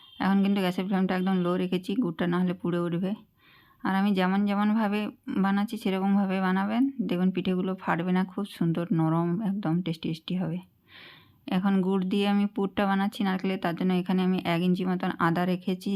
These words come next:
একদম হামান, হামান দিস্তায় ছেঁচে রেখেছি, ওই ছেঁচা আদাটা আমি এখানে দেবো। গুড়ের সঙ্গে কিন্তু আদাটা দিলে একটা আলাদা টেক্সচার, ফ্লেভার খুব সুন্দর আসে। আর যদি কেউ চিনি দিয়ে নারকেলের পুর বানান, তাহলে ওইখানে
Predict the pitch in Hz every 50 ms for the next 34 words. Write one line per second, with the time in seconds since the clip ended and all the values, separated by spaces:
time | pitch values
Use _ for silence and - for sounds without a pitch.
0 | 196 196 185 180 175 175 180 185 185 190 185 190 175 175 180 180 175 - - -
1 | - - - - - 185 185 185 185 180 180 190 185 - - 180 - 190 190 190
2 | 208 202 202 - 247 277 285 - - - - - - - - 190 180 - 180 165
3 | - 175 165 160 170 165 - 180 170 160 165 165 160 - 160 165 160 160 156 156
4 | 170 190 180 - - - - 175 180 196 202 214 214 - 214 208 208 208 214 214
5 | 220 214 208 214 214 208 214 - - - - - - - - - - - 180 190
6 | 190 196 202 202 196 208 202 214 220 269 285 277 - _ _ _ _ _ _ _
7 | - - 180 180 185 190 175 170 175 175 185 190 196 208 - - - - - -
8 | 185 180 180 - - 185 180 175 180 185 180 180 - - 180 170 175 175 180 180
9 | 190 - - - - 226 208 - - 175 160 160 156 160 156 156 - - 156 160
10 | - _ _ _ _ - - - - - 180 175 180 170 190 180 202 202 208 214
11 | 220 214 214 - - 185 190 196 208 208 202 214 214 226 220 214 208 202 - 214
12 | 220 220 226 - 226 226 226 226 226 226 226 240 254 285 330 339 - - - -
13 | _ _ _ _ _ - - _ _ _ _ _ - 185 185 185 185 185 190 190
14 | 185 180 170 170 185 196 190 185